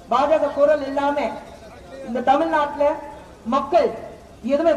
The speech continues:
பண்ண முடியாது, ஏன்னா அவங்களுக்கு தெரியும். மீண்டும் மீண்டும் சொல்றேன் நான் நினைக்காதீங்க,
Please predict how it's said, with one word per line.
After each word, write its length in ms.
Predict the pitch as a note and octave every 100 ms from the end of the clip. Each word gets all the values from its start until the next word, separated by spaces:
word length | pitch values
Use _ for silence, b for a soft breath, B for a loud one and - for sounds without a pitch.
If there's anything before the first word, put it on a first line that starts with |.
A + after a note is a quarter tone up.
| C4+
பண்ண 160 | D4+
முடியாது, 440 | C#4+ C#4 D4+ C#4+ B3
ஏன்னா 220 | C4+ D4 C4+
அவங்களுக்கு 360 | D4 D#4 D4+ -
தெரியும். 420 | C#4+ D#4+ D4 - - - - - - - -
மீண்டும் 360 | C4+ F4+ F4+
மீண்டும் 280 | E4+ E4 E4
சொல்றேன் 280 | D#4+ D4+ D4
நான் 140 | C#4+ C#4+
நினைக்காதீங்க, 500 | C#4 B3+ A#3+ A#3+